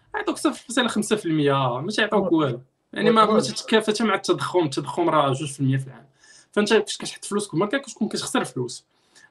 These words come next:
Speaker 1: اما في لا كريبتو مثلًا مشيتي غير الانكر بروتوكول وحطيتي فيه الفلوس ديالك، غتربح عشرين في المية. عشرين في المية راه ما تديرهاش حتى في البورصه. يعني
Speaker 2: وي.
Speaker 1: راه، راه كبير هادشي بزاف، لان في،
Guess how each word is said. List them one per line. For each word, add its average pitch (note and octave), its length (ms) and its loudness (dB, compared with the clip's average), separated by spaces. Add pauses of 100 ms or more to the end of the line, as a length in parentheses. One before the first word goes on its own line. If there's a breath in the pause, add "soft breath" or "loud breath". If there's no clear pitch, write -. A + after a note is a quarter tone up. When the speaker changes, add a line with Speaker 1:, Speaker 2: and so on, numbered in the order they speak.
(100)
Speaker 1:
اما G3+ 160 6
في - 260 -2
لا G3 60 6
كريبتو G#3+ 460 2
مثلًا F#3 300 2
مشيتي G#3 280 0
غير G3+ 140 0
الانكر F3 500 2
بروتوكول C#3+ 520 -2
وحطيتي C3+ 380 -6
فيه C3+ 140 -2
الفلوس A#2 460 -2
ديالك، D4+ 420 -4 (340)
غتربح F#3+ 380 2
عشرين F3+ 380 2
في - 120 -4
المية. B2 340 -6 (1400 soft breath)
عشرين G3+ 240 2
في G#3+ 100 -2
المية C#4 200 4
راه F#4 100 2
ما A3+ 60 4
تديرهاش G3+ 460 4
حتى - 140 0
في - 40 0
البورصه. D#3 400 0 (380)
يعني D#3 160 0
Speaker 2:
وي. F3+ 80 2
Speaker 1:
راه، D3+ 480 6
راه D3+ 60 -4
كبير E3+ 400 -2
هادشي - 220 -6
بزاف، A#2 420 -10
لان G3+ 300 -2
في، C#3 280 -6